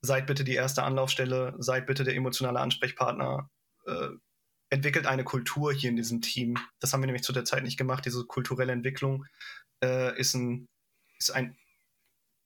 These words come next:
unglaublich unterschätzt, nein, ist er, unterschätzt ist er, glaub ich, nicht, aber es ist ein unglaublicher Faktor,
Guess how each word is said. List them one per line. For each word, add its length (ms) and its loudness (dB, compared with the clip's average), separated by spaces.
unglaublich 720 2
unterschätzt, 440 0
nein, 180 -2
ist 140 0
er, 120 -4
unterschätzt 400 0
ist 100 -2
er, 80 0
glaub 200 0
ich, 80 -6
nicht, 180 -2
aber 100 -2
es 120 -2
ist 100 -2
ein 200 -2
unglaublicher 640 0
Faktor, 460 2